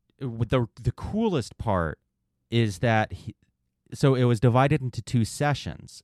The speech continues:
And so then he switched it over to another configuration. Um, and instantly that feeling turned off.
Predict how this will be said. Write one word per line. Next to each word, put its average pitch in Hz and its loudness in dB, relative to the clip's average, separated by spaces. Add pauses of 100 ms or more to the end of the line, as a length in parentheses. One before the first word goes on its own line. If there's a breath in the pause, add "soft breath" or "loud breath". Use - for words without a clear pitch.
(140)
And 110 -2 (520 soft breath)
so 117 2
then 127 2
he 117 -2
switched 127 0
it 123 -2
over 113 2
to 110 -2
another 101 0
configuration. 92 -4 (520)
Um, 92 -2 (420)
and 107 -2 (340)
instantly 120 -2
that 92 -6
feeling 95 -4
turned 87 -6
off. - -6